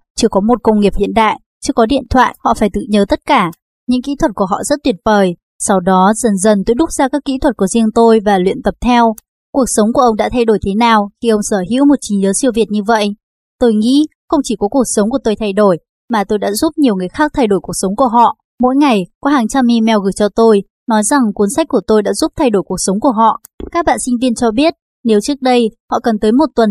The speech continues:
để thu nạp lượng kiến thức nhất định, thì sau khi đọc cuốn sách này, với lượng kiến thức ấy, họ chỉ cần có hai,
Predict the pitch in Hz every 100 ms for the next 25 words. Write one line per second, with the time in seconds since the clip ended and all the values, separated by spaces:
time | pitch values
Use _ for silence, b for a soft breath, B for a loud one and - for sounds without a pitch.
0 | 190 180 - 240 226 185 208 190 214 226
1 | 330 339 294 269 - - _ - 240 202
2 | 220 208 208 208 - 185 - 294 269 214
3 | 180 _ _ 233 254 247 214 208 330 285
4 | 214 214 285 _ - - 202 190 202 180
5 | 185 196 262 247